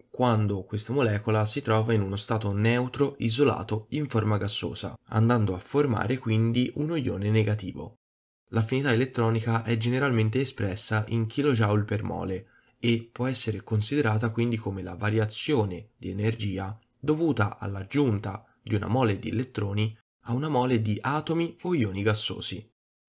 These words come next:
L'aggiunta di un elettrone a un atomo neutro di un elemento è quasi sempre un processo esotermico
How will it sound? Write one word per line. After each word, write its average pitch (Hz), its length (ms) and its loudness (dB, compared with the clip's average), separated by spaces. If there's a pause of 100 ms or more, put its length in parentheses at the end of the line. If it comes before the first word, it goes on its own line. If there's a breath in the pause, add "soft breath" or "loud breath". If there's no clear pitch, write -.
L'aggiunta 123 540 2
di 104 100 0
un 104 80 2
elettrone 104 760 2
a - 80 -12
un 98 140 -4
atomo 101 520 -2
neutro 104 800 -2
di 110 140 -4
un 104 100 0
elemento 107 720 0 (100)
è 107 220 -4
quasi 151 360 -2
sempre 120 520 0
un 123 100 -2
processo 110 640 0
esotermico 92 960 -4